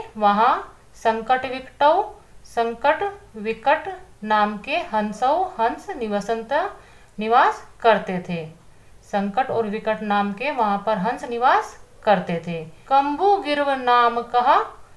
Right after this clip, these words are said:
तयो मित्रम एक कूर्मः अपि तत्रेव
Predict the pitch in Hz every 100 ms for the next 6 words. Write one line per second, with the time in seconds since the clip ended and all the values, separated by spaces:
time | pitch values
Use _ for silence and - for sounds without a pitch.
0 | - - - 240 240 277 381 311 247 233
1 | - 262 320 - - 226 226 - 254 320
2 | 392 - - - - 269 285 269 254 226
3 | 277 - 208 - 302 381 240 214 - 247
4 | 359